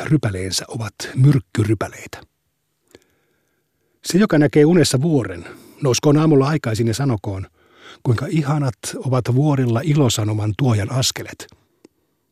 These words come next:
ennen kuin toinen pahaenteisempi jae juolahtaa mieleen, esimerkiksi, "Minä itken ja valitan vuorten tähden."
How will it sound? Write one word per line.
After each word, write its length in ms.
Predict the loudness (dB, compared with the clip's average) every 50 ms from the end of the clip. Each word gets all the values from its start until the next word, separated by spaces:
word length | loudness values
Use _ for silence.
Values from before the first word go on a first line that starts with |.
| _ -6
ennen 220 | -2 -2 0 -2 0
kuin 200 | 0 0 0 0 0 0
toinen 480 | 0 2 2 2 2 2 2 0 0
pahaenteisempi 1040 | -2 -2 0 2 2 2 4 4 2 2 4 4 2 4 4 2 4 4 4 4 4
jae 220 | 4 4 4 2
juolahtaa 580 | 2 2 2 2 0 -2 -4 -6 -6 -4 0 2
mieleen, 540 | 4 4 4 4 4 2 0 -2 -4 -6 -8 -12 -18 -20 -20 -20 -20 -20 -20 -10
esimerkiksi, 840 | -6 -6 -4 -4 -4 -4 -4 -6 -6 -8 -8 -8 -6 -6 -4 -6 -6 -8 _ _ _ _ _ _ _ -4
"Minä 240 | -2 -2 -2 -4 -2 -2
itken 540 | -2 -2 -2 _ -10 -10 -6 -4 -2 -2 -2
ja 180 | -2 -2 -4 -6 -6 -2
valitan 580 | -2 0 0 0 -2 -2 -6 -6 -6 -6 -2
vuorten 540 | 0 0 0 0 0 -2 -4 -8 -8 -6 -8 -8
tähden." 420 | -10 -12 -14 -14 -16 -18 -18 -20